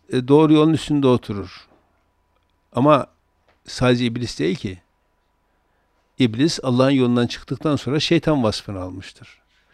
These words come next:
Şeytanlar da minel cinneti ve nas, herkesin ezbere bildiği Nas suresinde, Kur'an-ı Kerim'in son suresi.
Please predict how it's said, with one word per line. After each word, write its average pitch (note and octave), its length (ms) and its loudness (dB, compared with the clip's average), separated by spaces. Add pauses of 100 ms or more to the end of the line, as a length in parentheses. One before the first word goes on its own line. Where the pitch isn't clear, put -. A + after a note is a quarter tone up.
(440)
Şeytanlar C3+ 600 2
da E3 260 -2 (140)
minel B2 240 2
cinneti A#2 460 -2
ve D3+ 200 -2
nas, - 340 -4
herkesin A#2+ 400 -6
ezbere A#2 360 -4
bildiği A2 440 -4
Nas C3 160 0
suresinde, G#2+ 520 -6
Kur'an-ı A#2 300 -6
Kerim'in A2+ 280 -6
son F3+ 260 -4
suresi. F#2+ 460 -10